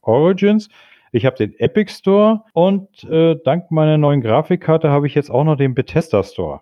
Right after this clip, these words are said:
äh, besser, den Bethesda Launcher. Und zwar, weil bei der Grafikkarte einmal Control bei war und zum zweiten Wolfenstein Youngblood. Und das dummerweise nur für den Bethesda Launcher.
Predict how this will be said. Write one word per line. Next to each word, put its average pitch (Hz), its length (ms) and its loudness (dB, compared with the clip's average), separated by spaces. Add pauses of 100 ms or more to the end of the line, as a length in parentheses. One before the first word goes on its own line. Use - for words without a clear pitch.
äh, 123 300 2
besser, 131 320 2
den 127 180 -2
Bethesda 127 400 -2
Launcher. 113 540 -2 (460)
Und 113 120 -2
zwar, 139 320 0
weil 143 220 2
bei 139 80 0
der 127 100 0
Grafikkarte 156 720 -2 (380)
einmal 127 340 0
Control 185 460 -2
bei 202 220 2
war 254 300 -4
und 190 300 0
zum 185 140 -4
zweiten 170 480 0
Wolfenstein 160 600 0
Youngblood. 117 480 -2 (420)
Und 139 220 -2
das - 220 -2
dummerweise 147 920 2
nur 131 180 0
für 147 160 -2
den 143 120 -4
Bethesda 143 420 -4
Launcher. 92 420 -4